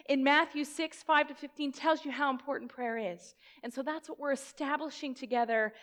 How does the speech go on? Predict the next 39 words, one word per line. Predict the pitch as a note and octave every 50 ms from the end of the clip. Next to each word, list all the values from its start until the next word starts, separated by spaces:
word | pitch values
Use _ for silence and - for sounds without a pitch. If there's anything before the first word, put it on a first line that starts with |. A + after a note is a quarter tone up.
| - - - -
as | B3 C4 A3+ C4
a |
body | A#3+ G3+ C4 B3+ C4 C4 C4
of | B3 A#3
faith. | - - C#4+ C4+ A3 A3 - -
It | A3+
is | C4 A#3 A3+ A#3+ B3 B3+
very, | E4 F4 F4 F#4 G4 F#4+ F4+ E4+ D#4+ C#4+ - - - - - -
very | A#3+ D4+ D#4 E4 E4+ F4 E4 D#4 D4 D4 C#4+ - - - _ -
important. | D4 C#4+ C#4 B3+ - - E4+ F4+ F#4 B3 C#4 C#4+ C4
And | C4 C4
so | - - E4+ D4+ D4+
if | - -
we're | E4 F#4+ A4+ A4+
gonna | C5 A#4+ G#4 -
talk | - - F#4 F#4 F4+ F#4
about | F#4+ D#4+ D4+ C#4 A#3 -
God's | - D#4 E4 F#4 G#4 G#4+ A4 -
provision, | - - F4 B3+ C#4+ C#4+ B3+ C4+ C#4
if | C#4 C4+ C#4
we're | E4 F#4+ A4+ A#4
going | A4 B4 A4 E4+
to | F#4
say, | - - - F4 D#4+ E4
"Yes, | C4+ C4 D#4 G#4+ A4+ A#4 A4+ A4 - - -
we | E4+ E4
believe | C4+ F4 E4+ E4+ F#4 F#4+ F#4 F#4+ - - - - - - - - -
that, | E4+ D#4 D4+ D4 D4 -
that | D4+ D4 -
there's | D4+ D4 D4 D4
power | - - - - - G4+ G#4 A4+ A#4+ A#4+ A#4 G#4 G4
in | F#4+
prayer, | D#4+ - - G4 F#4+ F#4+ F#4 G4 F#4 - - - - - - _
yes, | C#4+ E4 G4 A#4 B4+ - - G#4+ -
we | F4 F4+
believe | D4 F4 F4 F4 F#4+ G4 G4+ G4+ G4+
that | F4 -
there's | E4+ E4 D#4 -
provision, | - - - D#4 B3+ A#3 - G4 G#4+ B4 A4+ - - F4 D#4 D#4+